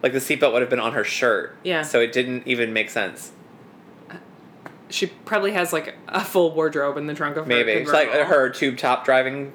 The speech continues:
Speaker 1: top.
Speaker 2: Yeah.
Speaker 1: <laughs> Let me put on my tube top that I drive in.
Speaker 2: Yeah. So then Lauren says, "Do you know what you're gonna do for work yet?"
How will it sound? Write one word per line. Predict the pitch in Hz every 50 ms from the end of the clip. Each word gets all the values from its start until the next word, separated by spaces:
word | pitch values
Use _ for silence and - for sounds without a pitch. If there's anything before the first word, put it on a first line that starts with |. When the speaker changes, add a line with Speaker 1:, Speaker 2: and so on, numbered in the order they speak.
| - -
Speaker 1:
top. | - 147 143 147 - - - - -
Speaker 2:
Yeah. | 233 220 185 160 156 156 160 - 214 - -
Speaker 1:
<laughs> | 208 208 - - 208 208 - - 311 - - - - - - - - - - - - 233
Let | - 240
me | 285
put | 320 277 269
on | 254
my | 226 214 202
tube | 196 - - - 226 214 196
top | - 233 175 156 -
that | 147 151
I | 151
drive | 147 156 156 151 151 151 143
in. | 143 123 120 120 110 - - - -
Speaker 2:
Yeah. | - 180 160 143 135 - - - - - - - - - - -
So | - - 269 262 254 240 233 - -
then | 196 180 240 302 480 480 415 311
Lauren | 254 254 254 247 254
says, | 254 - 240 233 220 202 - -
"Do | 180 202
you | 202 196
know | 208 214
what | 214 -
you're | 202
gonna | 202 202 196 190 185
do | 185 190 208
for | - 190 175
work | 156 151 151 151 190 190 -
yet?" | 294 320 349 359 349 - -